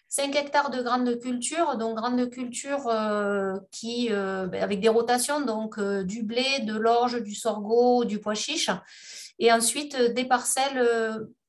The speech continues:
plutôt dites, euh, en agroforesterie, même si, euh, je ne suis pas encore complètement satisfaite de, de ce qu'on peut faire autour de, de la thématique de l'agroforesterie, mais ça ne saurait tarder.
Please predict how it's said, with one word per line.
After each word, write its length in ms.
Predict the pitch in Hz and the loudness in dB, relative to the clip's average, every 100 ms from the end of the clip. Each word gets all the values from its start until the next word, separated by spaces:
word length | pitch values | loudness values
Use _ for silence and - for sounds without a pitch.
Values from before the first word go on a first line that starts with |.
| - | -14
plutôt 260 | 247 240 254 | -10 -8 -8
dites, 360 | 226 254 - 233 | -8 -10 -10 -6
euh, 280 | 220 208 - | -2 -2 2
en 180 | 254 | 4
agroforesterie, 920 | 262 247 269 277 254 254 254 247 262 269 | 4 2 0 0 0 0 0 -6 -6 -2
même 220 | 247 247 | 0 0
si, 520 | 247 - 254 262 247 | -2 -4 -4 0 2
euh, 200 | 208 202 | 2 0
je 320 | 190 - - 214 | -4 -12 -6 -4
ne 100 | 226 | -2
suis 180 | 226 | -2
pas 140 | 226 233 | 0 2
encore 320 | 240 247 - | 2 0 -2
complètement 480 | 240 233 247 247 247 | -2 0 -2 0 0
satisfaite 760 | 240 226 233 226 - 262 254 | 0 -2 -6 -6 -2 -2 -2
de, 280 | 196 175 190 | -4 -2 -4
de 180 | 175 202 | -4 -4
ce 120 | - | -6
qu'on 200 | - 214 | -4 -4
peut 120 | 233 | -4
faire 280 | 233 262 233 | 2 4 4
autour 420 | 214 - 247 233 | 2 -2 -2 0
de, 120 | 190 | -2
de 120 | 185 202 | -2 0
la 140 | 208 | 0
thématique 500 | 208 220 214 226 226 | -2 -4 -4 -6 -4
de 60 | 208 | 0
l'agroforesterie, 920 | 202 196 208 214 208 214 - 226 254 | 0 -2 -6 -2 -2 -2 -2 -4 -4
mais 100 | 214 | -6
ça 160 | - 185 | -4 -4
ne 100 | 180 | -4
saurait 340 | - 208 214 | -4 -4 -2
tarder. 440 | 220 214 254 294 | -2 -2 -2 -6